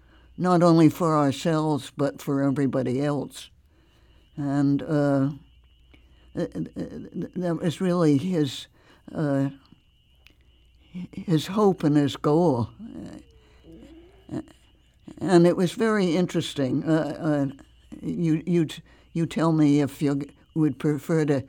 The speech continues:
ask me questions, but, um, he, one of the things he did, m-, m-, in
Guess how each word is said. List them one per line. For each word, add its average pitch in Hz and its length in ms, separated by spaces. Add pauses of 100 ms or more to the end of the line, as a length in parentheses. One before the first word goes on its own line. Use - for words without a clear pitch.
(440)
ask 165 340
me 143 140
questions, 139 640
but, 151 260 (420)
um, 160 480 (320)
he, - 160 (360)
one 214 260
of 190 120
the 165 80
things 160 360
he 156 120
did, 135 420 (200)
m-, 160 440 (480)
m-, 156 380 (220)
in - 1400